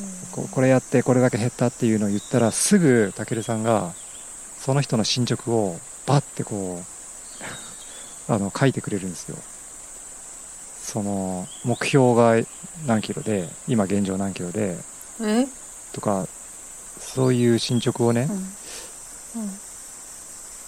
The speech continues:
Speaker 1: 書いてくれるんですよ。
Speaker 2: うん。
Speaker 1: 電光石火のスピードで。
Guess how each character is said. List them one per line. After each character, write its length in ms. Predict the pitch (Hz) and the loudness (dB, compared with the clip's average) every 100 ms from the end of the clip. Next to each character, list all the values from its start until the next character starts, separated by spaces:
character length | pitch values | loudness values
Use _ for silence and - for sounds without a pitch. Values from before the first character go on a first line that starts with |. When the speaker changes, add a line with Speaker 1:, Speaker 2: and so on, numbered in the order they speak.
| - - - - | -16 -14 -10 0
Speaker 1:
書 80 | |
い 60 | 131 | 2
て 100 | 107 | 2
く 80 | - | -2
れ 100 | 98 | -2
る 80 | 92 | -2
ん 40 | |
で 60 | 82 | -8
す 120 | - | -10
よ。 60 | - - - - | -10 -12 -14 -10
Speaker 2:
う 80 | - 226 | -2 0
ん。 120 | 196 - - - - - - - - - - - - - - - - | -2 -8 -16 -16 -16 -16 -16 -16 -16 -16 -16 -16 -16 -16 -14 -14 -2
Speaker 1:
電 180 | 127 117 | 2 2
光 120 | 117 | 2
石 160 | 110 117 | 2 2
火 140 | - | 0
の 80 | 98 | -4
ス 80 | - | -2
ピ 100 | 104 | -4
ー 20 | |
ド 120 | 92 | -2
で。 180 | 90 101 | -4 -6